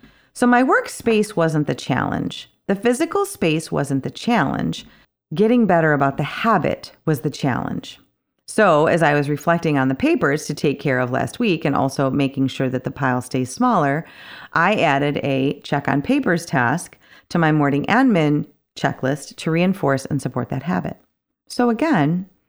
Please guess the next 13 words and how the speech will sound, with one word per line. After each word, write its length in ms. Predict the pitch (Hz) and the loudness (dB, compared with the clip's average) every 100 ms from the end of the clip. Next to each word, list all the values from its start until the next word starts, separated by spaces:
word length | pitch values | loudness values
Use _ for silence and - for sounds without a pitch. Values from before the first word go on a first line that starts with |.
| _ _ - - | _ _ -16 -4
we 120 | 196 | 0
can 160 | 208 220 | 0 2
ask 280 | 180 214 269 | 2 0 0
that 160 | 339 | -2
question 540 | - 170 151 - 151 151 | 0 -2 -2 -2 -2 0
regularly 840 | 135 165 143 123 120 123 127 170 _ _ | 0 0 -2 -2 -4 -6 -6 -8 _ _
when 180 | 170 160 | 0 2
we 160 | 160 | 2
notice 460 | 151 151 175 190 180 | 4 4 2 0 0
that 120 | 160 | -2
there's 220 | 147 135 | -2 -2
a 60 | 123 | -4
challenge. 760 | - 233 185 131 127 156 - | -4 -2 0 0 0 -2 -6